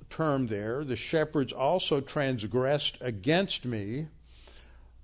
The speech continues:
The prophets prophesied by Baal. See, they're bringing in not only idolatry, but they're bringing in the fertility religions of Baalism, and they walked after things that did not profit.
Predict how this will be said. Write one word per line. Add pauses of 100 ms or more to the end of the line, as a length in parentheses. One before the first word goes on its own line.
(140)
The
prophets
prophesied
by
Baal.
See,
they're
bringing
in
not
only
idolatry,
but
they're (140)
bringing
in
the
fertility
religions
of
Baalism, (480)
and
they
walked
after
things
that
did
not
profit.